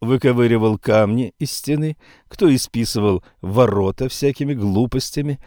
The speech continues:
кто бросал в его сад разную дрянь, консервные банки, дохлых жаб,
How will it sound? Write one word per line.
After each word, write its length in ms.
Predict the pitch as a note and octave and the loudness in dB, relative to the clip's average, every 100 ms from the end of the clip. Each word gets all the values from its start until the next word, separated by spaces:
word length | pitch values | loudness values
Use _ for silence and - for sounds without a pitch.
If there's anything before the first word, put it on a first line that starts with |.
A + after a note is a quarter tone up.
| _ _ _ | _ _ _
кто 280 | - - G3 | -8 2 4
бросал 440 | C#3 A2+ C3+ A#2+ | 4 2 4 2
в 20 | |
его 260 | G#2 A2+ G#2 | 4 0 0
сад 280 | - G2+ - | 0 -2 0
разную 420 | G#2 F2+ F#2+ F#2 | 0 0 -2 -4
дрянь, 540 | E2+ A2 G#2 A2+ C#3 - _ _ | -4 -2 2 2 0 -8 _ _
консервные 680 | - A3 F3 A2+ F2+ F2+ F2+ | -2 0 2 0 0 0 -2
банки, 580 | D#2+ C#3 F#3+ F3+ C#3 A2+ | 0 0 2 0 -2 -4
дохлых 540 | G2 G2+ - F#2 F2+ | 0 -2 0 -4 -4
жаб, 400 | F2+ G#2+ D#3 - | -2 -2 -2 -4